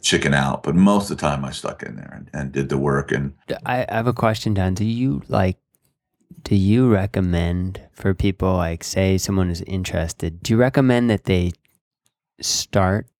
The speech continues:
Speaker 2: their meditation practice with this technology? Like, if someone's new to meditation,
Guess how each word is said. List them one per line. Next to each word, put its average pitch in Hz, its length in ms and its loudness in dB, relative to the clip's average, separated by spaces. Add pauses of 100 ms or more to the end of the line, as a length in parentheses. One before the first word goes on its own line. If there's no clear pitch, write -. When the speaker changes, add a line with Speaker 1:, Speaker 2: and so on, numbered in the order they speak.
(180)
Speaker 2:
their 95 240 0
meditation 95 600 -2
practice 92 520 -6
with 92 640 -4 (340)
this 95 180 -4
technology? 95 680 0
Like, 82 220 -2
if 87 100 -4
someone's 95 460 0
new 95 220 4
to 95 80 0
meditation, 85 840 -4